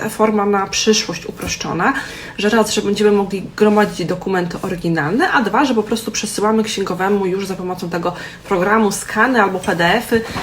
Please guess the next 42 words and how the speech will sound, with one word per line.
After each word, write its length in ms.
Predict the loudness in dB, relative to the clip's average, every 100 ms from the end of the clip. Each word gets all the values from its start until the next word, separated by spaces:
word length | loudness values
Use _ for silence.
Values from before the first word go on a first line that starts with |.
| -2
że 120 | 0 2
tak 100 | 2
naprawdę 360 | 2 0 2
będziemy 400 | 2 2 4 2
działać 320 | 2 2 0
dwutorowo, 680 | -2 -4 -2 0 2 4 2
żeby 240 | 2 -2 -4
się 100 | -2
zabezpieczyć 540 | -2 -4 -6 -4 -4
przed 240 | -4 -4
tym, 120 | -2 0
żeby 220 | 4 6
nie 100 | 6
było 140 | 6
pomyłek, 420 | 6 6 6 4 2
bo, 140 | -2 -2 -6 -10 -12 -12 -2
e, 240 | 0 4 4
wiecie, 200 | 4 4
pomyłki 360 | 4 4 4
zdarzają 320 | 2 4 4
się 140 | 2 0
każdemu 520 | -2 0 2 4 6
i 80 | 6
w 60 |
momencie, 400 | 4 2 0 -2
kiedy 280 | -4 -2 -2
coś 200 | -2 -6
tam 180 | -4 -4
się 240 | -4 -4
zagubi, 720 | -2 -2 0 0 0 0 0 0
albo 300 | 0 0 -2
coś 300 | -2 0 0
nie 120 | 2
dojdzie, 640 | 2 2 2 4 4 4
albo 260 | 0 -2 -2
ktoś 300 | 0 -2 0
czegoś 320 | -2 -4 -4
nie 80 | -4
wyśle, 280 | -2 -2 -2 -4 -20 -20 -20 -4
to 80 | 2
mamy 400 | 4 4 0 -4 -8 -16 -6 0
oryginały. 500 | 2 4 2 2